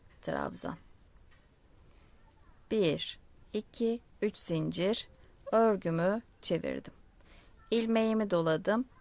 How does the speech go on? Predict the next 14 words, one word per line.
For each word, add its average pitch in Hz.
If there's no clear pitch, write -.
İki 254
trabzan 175
arasındaki 185
boşluğa 175
batarak 208
ikili 165
trabzanımı 180
ördüm. -
Bir, 175
iki, 180
üç, 175
dört, 208
beş 175
zincir. -